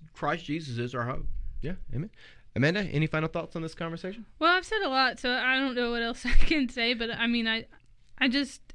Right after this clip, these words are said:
Speaker 3: it, I think we all need to give ourselves and others enough grace to say it's very complex, and sometimes we try our hardest to figure out,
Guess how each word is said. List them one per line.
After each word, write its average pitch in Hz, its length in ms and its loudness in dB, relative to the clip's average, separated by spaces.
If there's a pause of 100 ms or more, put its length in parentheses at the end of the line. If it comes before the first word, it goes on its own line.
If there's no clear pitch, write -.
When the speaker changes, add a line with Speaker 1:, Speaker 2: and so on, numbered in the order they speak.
(100)
Speaker 3:
it, - 260 -6 (380)
I 277 80 4
think 415 320 -4
we 285 120 0
all 254 200 -2
need 277 120 0
to 254 60 -4
give 220 200 -4
ourselves 233 640 -4 (100)
and 240 420 -2 (280)
others 226 420 -2
enough 226 340 -4
grace 226 360 -4
to 226 80 -8
say 220 220 -8
it's 208 180 -10
very 220 260 -6
complex, 226 640 -6 (400)
and 240 100 -2
sometimes 269 560 0
we 226 140 -4
try 240 540 0
our 247 100 2
hardest 233 440 -4
to - 60 -6
figure 233 320 -6
out, 226 360 -2